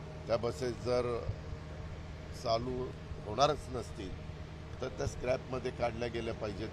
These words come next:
ते, ते तिथले, जसं तुम्हाला माहिती आहे की पोलीस स्टेशनला अनेक जप्त केलेल्या मोटरबाईक, लाईट मोटर व्हेकल, हेवी ट्रक असे जप्त केलेले असतात आणि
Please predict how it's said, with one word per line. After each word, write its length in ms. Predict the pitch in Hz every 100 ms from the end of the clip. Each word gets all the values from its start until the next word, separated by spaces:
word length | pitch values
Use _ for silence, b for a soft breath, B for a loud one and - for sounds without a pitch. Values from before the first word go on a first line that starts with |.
| 107
ते, 60 |
ते 160 | 87 107
तिथले, 460 | - 101 78 113 - 78 - - - - -
जसं 200 | 110 123
तुम्हाला 360 | 117 120 120 117
माहिती 340 | 107 110 -
आहे 100 | -
की 60 | 113
पोलीस 400 | - 113 113 -
स्टेशनला 540 | 117 104 123 113 117
अनेक 340 | 104 104 113 - - - - - - - - - -
जप्त 280 | 117 - 117
केलेल्या 460 | - 113 110 110
मोटरबाईक, 640 | 107 104 101 104 107 104 101 - - - - - - 101
लाईट 180 | 107 113 -
मोटर 180 | 110 104
व्हेकल, 500 | 101 92 95 101 98 90 - - - - - - - - 82
हेवी 260 | 90 104 110
ट्रक 460 | 90 104 101 98 104
असे 260 | 82 110
जप्त 460 | 104 - - 110 110
केलेले 360 | 104 104 101
असतात 360 | 98 - 107 101
आणि 180 | 104